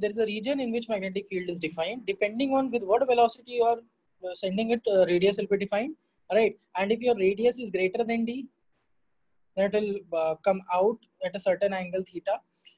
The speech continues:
If your radius is equal to d, it will just graze over the surface and comes back. And if r is less than d, then it will come back without touching,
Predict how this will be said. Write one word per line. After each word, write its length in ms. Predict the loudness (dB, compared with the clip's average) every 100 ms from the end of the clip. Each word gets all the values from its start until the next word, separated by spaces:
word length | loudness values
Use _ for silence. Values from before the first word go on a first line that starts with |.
| _
If 100 | 0
your 100 | 2
radius 360 | 4 2 0 -2
is 100 | -4
equal 380 | -4 0 0 2
to 120 | -2
d, 280 | -4 -6 -2
it 80 | -4
will 80 |
just 320 | 0 -2 -2 0
graze 280 | 4 4
over 140 | 4 2
the 80 | 0
surface 380 | -2 -2 -2
and 140 | -6 -4
comes 240 | -4 -4
back. 200 | -4 -4 -6 _ _ _ _
And 200 | -4 -2 -2
if 140 | -4 0
r 220 | 2 2
is 180 | 2 -4
less 260 | 0 2 2
than 200 | -2 -2
d, 260 | -4 -6 0
then 220 | 0 0 -4 -12
it 100 | -6
will 160 | -6 -2 -4
come 160 | -4 -10 _ _ _ _ _ _ _ _
back 300 | -2 0 0
without 300 | 2 4 4
touching, 360 | 2 2 -2